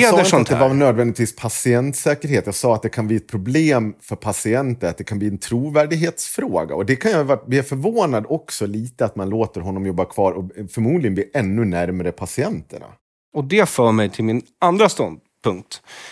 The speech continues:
Speaker 2: Och det är det här, vad för sorts samtalsklimat vill vi ha i Sverige? För jag menar, ni har ju en podd med väldigt högt i tak,
Speaker 1: Mm.
Speaker 2: det kan du inte förneka. Och, eh, och jag, jag vill gärna tro att du vill att det ska vara högt i tak.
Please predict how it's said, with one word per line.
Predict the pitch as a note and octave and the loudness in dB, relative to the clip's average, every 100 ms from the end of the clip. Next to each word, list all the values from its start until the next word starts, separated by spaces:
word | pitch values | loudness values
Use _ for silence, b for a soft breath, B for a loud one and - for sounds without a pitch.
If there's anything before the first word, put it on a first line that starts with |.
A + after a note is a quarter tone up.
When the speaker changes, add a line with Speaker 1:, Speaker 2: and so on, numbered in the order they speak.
| B | B
Speaker 2:
Och | C3+ | 2
det | E3+ D#3+ | 6 6
är | |
det | C#3 | 6
här, | A2+ G2+ G#2+ G#2+ _ | 6 4 4 -2 _
vad | D#3 D3+ E3 F3 | -14 2 4 4
för | F3 | 2
sorts | - D#3+ - | 0 0 4
samtalsklimat | E3+ D#3 E3 D#3 - D3+ D3+ D3 | 4 4 4 2 4 4 6 4
vill | C#3+ C#3 | 2 2
vi | |
ha | C3+ F#3+ G3+ | 2 4 4
i | |
Sverige? | C#3 G#2 F2+ A2 | 4 -2 -4 0
För | C3+ | 2
jag | |
menar, | C3 C3 | 6 8
ni | C#3+ E3+ | 8 8
har | B2 | 6
ju | A2+ | 4
en | |
podd | G#2 G#2+ | 2 0
med | G#2+ G2+ | 2 2
väldigt | G#2+ G#2 | 2 0
högt | - F2+ E2+ | -4 -8 -10
i | |
tak, | - | -6
Speaker 1:
Mm. | F#2+ A2 | -2 0
Speaker 2:
det | |
kan | A#2+ B2+ | 2 2
du | |
inte | G2+ - | 2 -2
förneka. | F#2+ F#2+ - B2 - B B B | -10 -10 -12 -14 -14 B B B
Och, | - B2 B2 - | 2 4 4 4
eh, | B2+ B2 | 4 4
och | B2 B2+ | 4 4
jag, | B2+ B2+ A#2+ | 4 4 2
jag | C3 | 4
vill | B2+ | 6
gärna | C3+ B2+ | 6 4
tro | C3+ D3 F#3 C#3+ | 2 6 6 8
att | A2 | 4
du | A#2+ | 2
vill | A#2 F3+ D#3+ | 4 6 6
att | |
det | B2+ | 4
ska | A2 G2+ | -4 -4
vara | G2+ | -6
högt | F2+ - | -8 -12
i | F#2 | -12
tak. | G#2 A2 _ | -10 -12 _